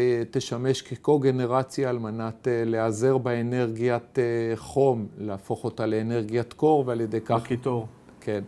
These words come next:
Speaker 2: אוקיי.
Speaker 1: בדיוק, על ידי, אה, אה, המרה של הקיטור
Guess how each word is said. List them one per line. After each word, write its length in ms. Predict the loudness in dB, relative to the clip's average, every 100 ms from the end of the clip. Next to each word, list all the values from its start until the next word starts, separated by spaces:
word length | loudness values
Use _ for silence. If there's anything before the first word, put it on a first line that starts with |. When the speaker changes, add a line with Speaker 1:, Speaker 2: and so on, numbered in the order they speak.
| -4
Speaker 2:
אוקיי. 160 | -2
Speaker 1:
בדיוק, 260 | 0 0 0
על 100 | -4
ידי, 440 | 0 0 0 0 0
אה, 60 |
אה, 540 | 0 -2 -6 -8 -8 -6
המרה 460 | -6 -2 0 2 0
של 220 | 0 -2
הקיטור 540 | -2 -8 2 4 4